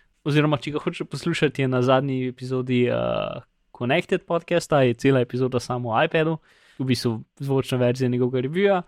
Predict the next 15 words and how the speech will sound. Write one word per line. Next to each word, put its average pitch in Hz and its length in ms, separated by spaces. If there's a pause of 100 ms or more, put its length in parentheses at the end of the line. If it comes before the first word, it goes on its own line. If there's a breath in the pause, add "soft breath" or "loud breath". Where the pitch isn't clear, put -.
(280 soft breath)
Pol 170 260
Sinko 170 400
ima, 147 180
je - 160
imel 147 220
kul 147 220
video, 139 360
ki 123 200
v 127 40
bistvu 127 300
pač 113 240
nekako 120 440
govori 139 400
o 123 120 (120)
evoluciji 156 760